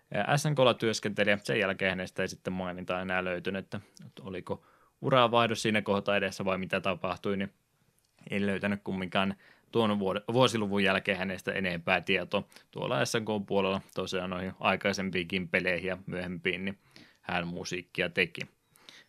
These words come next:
Mites Kristalliksen O S T, meneekö sun workout-soittolistalla?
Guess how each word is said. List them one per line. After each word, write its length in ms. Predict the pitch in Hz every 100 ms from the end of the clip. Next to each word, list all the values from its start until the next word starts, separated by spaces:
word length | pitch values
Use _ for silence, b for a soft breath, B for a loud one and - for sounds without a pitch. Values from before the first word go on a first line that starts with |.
| b
Mites 440 | - 107 113 - -
Kristalliksen 760 | 131 120 - 98 90 98 92 95 -
O 280 | 107 95 101
S 100 | -
T, 60 | 95 92 - _ _
meneekö 380 | - 90 90 95
sun 340 | 104 98 98 98 b b b b -
workout-soittolistalla? 1400 | 101 98 92 90 - - 110 90 - 92 98 - 104